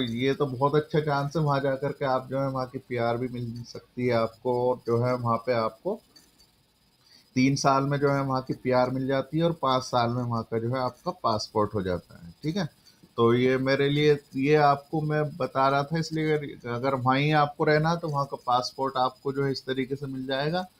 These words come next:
और वहाँ से आप किसी भी country के लिए जो है apply करके वहाँ से जा सकते हैं easy वे में, ठीक है। तो ये बहुत अच्छा जो है वे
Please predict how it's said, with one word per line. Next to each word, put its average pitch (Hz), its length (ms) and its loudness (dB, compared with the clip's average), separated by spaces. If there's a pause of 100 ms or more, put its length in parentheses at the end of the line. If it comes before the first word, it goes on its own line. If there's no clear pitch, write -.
(280)
और 139 220 6
वहाँ 135 240 6
से 160 180 -2
आप 147 300 2
किसी 147 220 -2
भी 143 100 -2
country 135 320 -4
के 143 120 -6
लिए 147 180 0
जो 151 120 0
है 143 80 2
apply 127 340 -2
करके 127 300 -4
वहाँ 131 220 -4
से 220 180 -4 (400)
जा 117 280 8
सकते 131 340 -4
हैं 147 200 -2
easy 113 260 0
वे 104 160 -2
में, 95 160 -4
ठीक 170 240 -4
है। 180 140 2 (1400)
तो 139 40 6
ये 151 80 10
बहुत 151 300 4
अच्छा 170 340 2
जो 160 160 2
है 165 160 4
वे 147 160 6